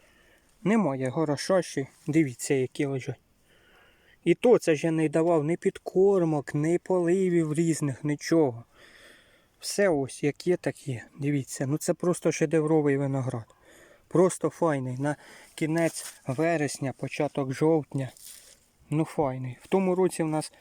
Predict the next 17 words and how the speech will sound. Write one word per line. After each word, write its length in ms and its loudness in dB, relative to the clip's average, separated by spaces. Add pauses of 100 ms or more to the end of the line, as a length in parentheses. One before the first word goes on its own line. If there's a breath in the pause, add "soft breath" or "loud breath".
(480 loud breath)
е, 160 -2
цілий 500 0 (400 loud breath)
вересень 640 0
і 60 -2
жовтень 440 0 (380 loud breath)
лили 280 2
дощі, 500 -2
але 200 -2
він 160 -4
також 400 -4
визрів 500 -2 (380 soft breath)
і 80 -2
доволі 340 0
непогано 460 -4
висить. 420 -8 (240)
Не 180 -2
гниє, 500 -2